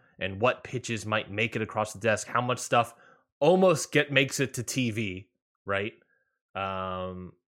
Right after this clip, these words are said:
and it's just frustrating to see, like, even this, even within the worldly context that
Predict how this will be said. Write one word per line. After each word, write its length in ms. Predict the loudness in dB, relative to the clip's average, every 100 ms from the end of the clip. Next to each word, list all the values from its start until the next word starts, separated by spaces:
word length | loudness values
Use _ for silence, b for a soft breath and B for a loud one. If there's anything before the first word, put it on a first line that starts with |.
| _ _ _ _ -4
and 120 | -2
it's 200 | -2 -2
just 180 | -2 -2
frustrating 680 | 2 2 2 0 2 2 -2
to 80 | -6
see, 480 | -6 -4 -2 -2 -2
like, 300 | -4 -4 -6
even 500 | -6 -2 -2 -4 -8
this, 300 | -8 -8 -16 _ b b b
even 240 | -2 2 4
within 260 | 2 2
the 80 | 0
worldly 540 | 2 2 2 2 -2 -6
context 720 | -2 0 0 0 -4 -4 -4
that 160 | -4